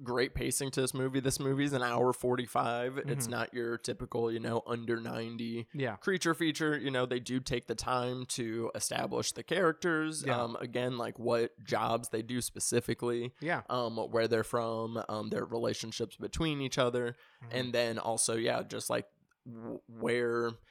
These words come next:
Speaker 1: you know, 'cause I'd imagine, like, what you think this movie might be, like, um, kinda one of those semi-distant future
Speaker 2: Yeah.
Speaker 1: um, movies where it's like, "This is in twenty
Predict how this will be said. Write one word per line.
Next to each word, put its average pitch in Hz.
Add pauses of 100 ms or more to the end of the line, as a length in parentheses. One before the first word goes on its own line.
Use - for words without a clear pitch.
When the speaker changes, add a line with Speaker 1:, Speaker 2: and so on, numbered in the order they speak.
(200)
Speaker 1:
you 170
know, 165
'cause 160
I'd 151
imagine, 139
like, 120
what 120
you 120
think 117
this -
movie 117
might 113
be, 117
like, 113
um, 120
kinda 127
one 117
of 113
those 120
semi-distant 120
future 123 (360)
Speaker 2:
Yeah. 208
Speaker 1:
um, 131 (140)
movies 131
where 131
it's 120
like, 120
"This 131
is 120
in 120
twenty 127